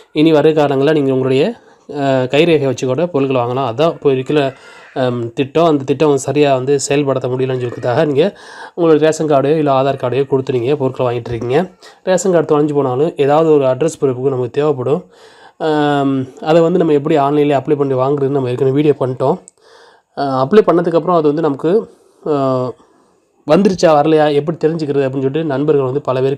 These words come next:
கேட்டுக்கிட்டே இருக்காங்க. என்ன காரணம் அப்படின்னா, அந்த வெப்சைட்லேயும் ஒரு சின்ன தவறு இருக்கு.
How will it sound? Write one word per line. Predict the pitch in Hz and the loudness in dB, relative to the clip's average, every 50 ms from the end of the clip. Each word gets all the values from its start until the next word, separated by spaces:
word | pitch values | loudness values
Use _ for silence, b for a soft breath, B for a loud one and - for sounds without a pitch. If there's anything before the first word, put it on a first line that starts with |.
| - | -6
கேட்டுக்கிட்டே | - 135 135 131 127 135 | -6 -6 -6 -4 -4 -4
இருக்காங்க. | 135 127 127 120 117 123 147 170 175 B B B B B B B B B B B B B | -4 -4 -4 -4 -4 -2 -2 -2 -4 B B B B B B B B B B B B B
என்ன | - 175 202 196 | 2 2 2 2
காரணம் | 180 - 156 156 165 175 160 | 0 2 2 2 2 2 0
அப்படின்னா, | 143 139 160 165 175 170 | 0 0 -2 -2 -2 -2
அந்த | 147 175 135 135 127 123 - - | -2 -2 -2 -2 -4 -4 -6 -6
வெப்சைட்லேயும் | - 147 - - 160 147 156 160 151 | -6 -6 -2 -2 -2 0 2 4 4
ஒரு | 143 127 | 2 2
சின்ன | - - 160 160 151 | 0 -2 0 0 0
தவறு | 151 147 135 139 143 135 | 2 2 2 2 2 0
இருக்கு. | 131 117 120 143 | -2 -2 -2 -2